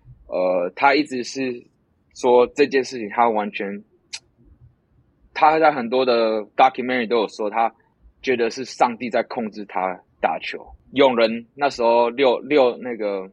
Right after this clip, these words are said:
只有六个人，可是他们有拍一个 YouTube 的纪录-，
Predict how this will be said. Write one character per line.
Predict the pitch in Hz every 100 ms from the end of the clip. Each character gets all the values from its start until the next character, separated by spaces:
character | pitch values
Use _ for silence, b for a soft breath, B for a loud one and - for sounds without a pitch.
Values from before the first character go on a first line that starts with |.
| _ -
只 |
有 | 139
六 | 117 131
个 | 101 98
人， | 92 82 _ _ _
可 | 110
是 | 110 143 139 - _ _ _
他 | 143
们 | 135 120
有 | 110
拍 | 98 - 120
一 |
个 | 120 107
YouTube | 117 123 131 107
的 | 98
纪 | -
录-， | 110 107